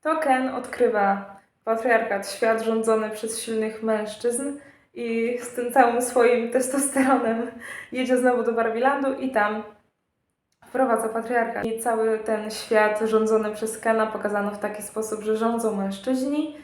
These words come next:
kobiety są przebrane za pokojówki i są traktowane tak bardzo pokojowo. Rolą kobiet jest służyć mężczyznom i, i sprawiać, żeby oni czuli się tacy docenieni, ich ego jest tak ciągle dokarmiane.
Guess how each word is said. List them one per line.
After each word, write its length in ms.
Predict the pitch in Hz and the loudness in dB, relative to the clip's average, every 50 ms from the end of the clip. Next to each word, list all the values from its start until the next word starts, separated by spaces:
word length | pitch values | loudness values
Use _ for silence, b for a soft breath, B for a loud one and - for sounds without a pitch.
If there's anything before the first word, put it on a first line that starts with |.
| B B B B _ | B B B B _
kobiety 380 | - 247 226 233 254 254 247 233 | -6 -6 -4 -2 -2 -2 -2 -4
są 180 | 240 - 226 220 | -4 -6 -6 -6
przebrane 440 | - - 226 226 233 226 220 226 | -6 -6 -4 -2 -2 -2 -2 -2
za 120 | 220 220 220 | -4 -6 -8
pokojówki 680 | - 220 220 - 226 214 226 262 262 - - - - | -8 -10 -6 -2 2 4 4 4 2 0 -4 -6 -6
i 60 | 233 | -6
są 180 | - - 226 226 | -4 -4 -2 0
traktowane 540 | 220 220 214 - - 220 214 226 220 214 214 | 0 -2 -2 -2 -6 -4 -2 -2 -2 -2 -2
tak 280 | - 214 202 202 - B B B B B - | -2 -2 -4 -4 -6 B B B B B -4
bardzo 280 | 220 226 226 220 226 | -2 -2 -2 0 -4
pokojowo. 840 | 220 - 220 208 - 208 208 208 226 226 240 285 320 339 - B B B B B B _ _ | -6 -6 -6 -6 -4 -2 0 2 2 4 4 2 2 2 0 B B B B B B _ _
Rolą 380 | 226 233 233 226 220 214 220 220 | -2 0 2 4 4 2 0 0
kobiet 360 | - 226 214 214 208 208 - | -4 -6 -6 -6 -6 -6 -6
jest 180 | 220 214 - - | -8 -8 -6 -6
służyć 320 | 233 226 220 226 - - | -4 -4 -4 -4 -4 -4
mężczyznom 760 | 220 214 220 220 - - 233 220 233 269 277 285 285 285 277 - | -4 -4 -4 -6 -8 -8 -6 -4 -2 -2 -2 -2 -2 -4 -6 -4
i, 460 | 220 220 214 208 208 202 208 214 214 B B B B _ _ _ _ | -2 -2 -2 -2 -6 -6 -8 -8 -10 B B B B _ _ _ _
i 60 | 233 | -16
sprawiać, 440 | 233 - 240 240 247 247 262 254 214 | -6 2 4 4 4 6 2 2 0
żeby 220 | 240 220 220 226 | 0 -2 0 0
oni 200 | - 226 226 226 | 0 0 0 -2
czuli 260 | 220 - 240 220 226 | -2 -2 -2 -2 -2
się 100 | 226 240 | -2 -4
tacy 500 | 226 - 220 220 - - 214 208 214 208 214 B B B B _ - | -4 -4 -4 -4 -4 -4 -2 -2 -4 -6 -8 B B B B _ -2
docenieni, 800 | 226 226 220 - 226 214 220 220 226 240 247 262 254 - - 226 | -2 0 0 0 -2 -2 -2 -2 -4 -2 -2 -2 -4 -4 -4 -6
ich 220 | 214 - - - | -6 -6 -4 -4
ego 180 | 233 214 214 202 | -2 -2 -2 -2
jest 240 | 202 220 214 - - | 0 -2 -2 -2 -2
tak 280 | 202 196 196 - - - - - 208 - | -2 -2 -2 -6 -12 -16 -16 -18 -10 -4
ciągle 320 | - 214 214 208 208 196 | -2 -2 0 0 0 0
dokarmiane. 800 | 202 196 - 208 202 196 196 196 196 196 208 240 269 285 294 | 0 -2 -2 -4 -6 -4 -2 0 0 0 0 -2 -2 -4 -8